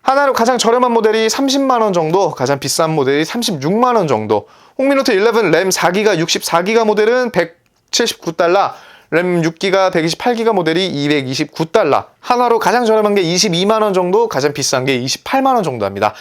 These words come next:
역시 우리나라 정발한다면 홍리미 노트 일레븐, 램 사 기가, 백이십팔 기가 모델일 텐데 그게 백구십구 달러예요. 그러면 한 이십사만 원, 오만 원 정도 하거든요. 작년에 홍미노트 텐 이 이십이만 원 정도에 발매가 됐으니까 홍미노트 일레븐은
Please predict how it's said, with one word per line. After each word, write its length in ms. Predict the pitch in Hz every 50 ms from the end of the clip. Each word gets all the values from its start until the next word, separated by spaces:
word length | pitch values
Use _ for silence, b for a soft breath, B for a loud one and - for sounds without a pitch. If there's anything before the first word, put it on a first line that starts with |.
| B B B B B
역시 140 | 180 - 269
우리나라 360 | 226 226 262 262 269 254 254
정발한다면 680 | - 220 214 226 240 240 240 233 220 220 214 226 233 233
홍리미 340 | 254 262 262 262 262 262 262
노트 240 | 262 247 254 -
일레븐, 540 | 226 175 170 185 208 214 202 196 185 139 98 B B B B B B
램 200 | 151 180 202 208
사 220 | - - - 156
기가, 280 | 160 196 226 233 233 -
백이십팔 560 | 175 165 175 190 196 - - - - 269 269
기가 180 | 254 269 262 254
모델일 340 | 226 214 190 185 160 143
텐데 440 | 135 147 143 160 208 220 175 123 - B B B B B B B
그게 260 | - 214 220 254 247
백구십구 540 | - 202 196 - 240 233 226 - - 202 -
달러예요. 440 | 262 254 208 143 107 101 90 85 - b b b b b
그러면 260 | b - 170 185 185 185
한 160 | 233 226 180
이십사만 580 | - 170 170 - - - - 147 147 185 214
원, 120 | 208 175 131
오만 180 | 127 151 175
원 80 | 175 165
정도 180 | 147 135 143 165
하거든요. 420 | 196 208 214 175 139 139 190 226 - B B B B B B
작년에 340 | - 139 170 208 226 233 233
홍미노트 440 | 240 254 262 262 262 262 254 -
텐 220 | - - 269 247 240
이 200 | 233 202 151 160
이십이만 520 | 170 - 208 156 135 151 175 214 254 254
원 100 | 254 240
정도에 280 | 208 214 185 175 175 165
발매가 300 | 151 139 127 143 147 143
됐으니까 680 | 135 117 - - 127 117 - 185 185 165 123 101 - B B B B B B B
홍미노트 420 | 226 233 240 247 240 240 233 -
일레븐은 760 | 175 156 170 196 220 226 208 208 208 202 214 226 240 247 233